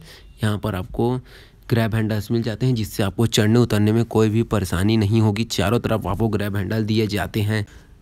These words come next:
ये देख सकते हैं दोस्तों, इसका पीछे से डैशबोर्ड कुछ इस तरीके का दिखता है। इसका बहुत ही प्रीमियम क्वालिटी का डैशबोर्ड देखने को आपको मिल जाता है।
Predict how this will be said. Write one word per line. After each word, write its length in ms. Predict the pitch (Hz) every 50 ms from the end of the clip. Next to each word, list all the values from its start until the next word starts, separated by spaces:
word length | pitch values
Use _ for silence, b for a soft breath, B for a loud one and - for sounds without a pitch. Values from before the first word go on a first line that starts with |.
| - -
ये 200 | 131 117 139 135
देख 200 | 120 147 156 151
सकते 280 | - - 131 - 147
हैं 100 | 135 139
दोस्तों, 340 | 127 131 123 104 - - 139
इसका 300 | 135 131 - - 139 135
पीछे 400 | 131 - - 127 110 - 131 127
से 180 | 120 135 127 117
डैशबोर्ड 520 | 104 113 120 120 123 120 117 123 127 120
कुछ 340 | - - 127 131 120 - 139
इस 160 | 131 123 -
तरीके 440 | - 127 123 123 123 117 123 120 120
का 160 | 117 127 120
दिखता 400 | 117 107 117 117 110 - - -
है। 100 | 123 123
इसका 260 | 117 - - - 131
बहुत 460 | 127 110 101 101 95 107 117 113 - -
ही 60 | 135
प्रीमियम 500 | - - - 113 117 113 120 123 127 123
क्वालिटी 400 | - - 110 107 104 101 120 113
का 140 | - 123 123
डैशबोर्ड 560 | 117 98 110 104 110 104 110 113 113 117 113
देखने 320 | 104 101 98 104 107 107
को 160 | 104 - 127
आपको 460 | - - 98 101 104 - - - 123 120
मिल 260 | 113 110 117 120 120
जाता 460 | 107 - - 95 98 - - 101 95
है। 280 | 95 98 113 127 123